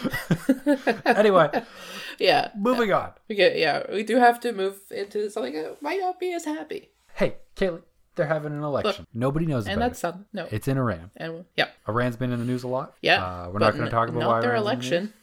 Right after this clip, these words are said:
Speaker 1: Nope. You look up Iran election, and it's all about how the United States is not gonna let Iran meddle in their election this time.
Speaker 2: <laughs>
Speaker 1: But guess what? Iran's having their own election.
Speaker 2: Yeah. Uh, so let's, uh, not meddle in that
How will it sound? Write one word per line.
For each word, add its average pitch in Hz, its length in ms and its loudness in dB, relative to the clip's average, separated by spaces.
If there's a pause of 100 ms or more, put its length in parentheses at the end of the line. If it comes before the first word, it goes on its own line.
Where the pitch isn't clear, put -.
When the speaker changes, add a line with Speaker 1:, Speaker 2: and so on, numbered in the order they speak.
(120)
Speaker 1:
Nope. 135 280 -8 (140)
You 107 140 -8
look 139 180 -2
up 151 140 -2
Iran 139 260 -4
election, 165 500 -4 (120)
and 107 100 -4
it's 92 140 -6
all 120 180 0
about 147 480 -10
how 110 380 -8
the 101 160 -12
United 110 320 -6
States 143 260 -10
is 85 100 -16
not 160 280 -2
gonna 120 180 -8
let 107 160 0
Iran 92 400 -4
meddle 87 300 -6
in 85 80 -10
their 82 160 -8
election 80 480 -14
this 98 240 -6
time. 95 640 -10
Speaker 2:
<laughs> - 60 -20 (840)
Speaker 1:
But 254 180 -2
guess 160 180 2
what? 143 160 4
Iran's 113 260 -2
having 127 220 0
their 131 100 -2
own 123 140 -2
election. 82 480 -14
Speaker 2:
Yeah. 254 180 -2 (300)
Uh, 160 240 -12
so 165 260 -10
let's, 160 320 -10
uh, 160 680 -6
not 165 300 -8
meddle 160 260 -6
in 165 140 -6
that 165 260 -10